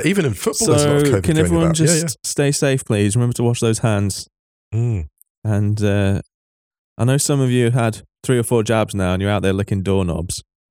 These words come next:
Speaker 2: But can you just please be
Speaker 1: Yeah.
Speaker 2: mindful still?
Speaker 1: <laughs> Yeah.
Speaker 2: Anyway, um, we've definitely lost some listeners this show.
Speaker 1: Yeah, yeah.
Speaker 2: Oh, well. It wasn't to be. Although, it's, it's an Akterbahn of a podcast. There you go.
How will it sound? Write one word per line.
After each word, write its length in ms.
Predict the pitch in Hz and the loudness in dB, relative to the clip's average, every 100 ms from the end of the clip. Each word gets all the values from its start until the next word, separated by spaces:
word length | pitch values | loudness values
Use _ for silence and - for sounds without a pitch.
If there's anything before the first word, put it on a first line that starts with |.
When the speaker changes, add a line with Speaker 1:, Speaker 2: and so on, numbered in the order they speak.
| - | -2
Speaker 2:
But 220 | 98 - | -2 0
can 140 | 113 | -2
you 100 | 107 | -2
just 400 | 104 101 - - _ _ _ _ _ _ _ _ - | -2 -4 -4 -12 _ _ _ _ _ _ _ _ -8
please 240 | 127 127 127 | -2 2 2
be 120 | 127 | 2
Speaker 1:
Yeah. 40 | |
Speaker 2:
mindful 460 | 123 123 123 - 110 | 2 2 0 0 -2
still? 500 | - 117 104 95 92 | 0 0 2 0 -2
Speaker 1:
<laughs> 40 | |
Yeah. 80 | - 110 _ - | -6 -8 _ -4
Speaker 2:
Anyway, 520 | 117 123 113 98 92 98 - - - | 0 2 2 2 0 -4 -10 -18 -4
um, 360 | 101 101 104 101 _ _ _ _ - | -2 -2 -4 -8 _ _ _ _ -6
we've 120 | 90 | -4
definitely 320 | 92 82 87 | -4 -4 -2
lost 240 | 82 80 | -2 -2
some 140 | - 76 | -4 -4
listeners 420 | 80 - - - _ | -4 -6 -8 -8 _
this 120 | - | -14
show. 260 | - - 123 - _ _ _ - | -10 -10 -10 -14 _ _ _ -14
Speaker 1:
Yeah, 180 | 82 - - | -12 -12 -12
yeah. 140 | 73 - _ - | -14 -14 _ -8
Speaker 2:
Oh, 120 | 82 | -4
well. 260 | 85 82 87 _ _ _ _ _ _ _ _ _ - | -2 -2 -4 _ _ _ _ _ _ _ _ _ -12
It 40 | |
wasn't 200 | 90 110 - | -8 -8 -8
to 100 | 110 | -4
be. 260 | 101 104 - _ _ _ _ _ | -2 -4 -8 _ _ _ _ _
Although, 400 | 135 160 143 107 - | -2 0 2 0 0
it's, 140 | - | -4
it's 180 | - 127 | -2 -2
an 80 | 131 | -2
Akterbahn 460 | - 123 113 110 | -2 -2 0 0
of 80 | 113 | 0
a 60 | 110 | 0
podcast. 400 | 123 156 - - - | 0 -2 -8 -10 -8
There 120 | 107 | -4
you 60 | |
go. 80 | 113 | -2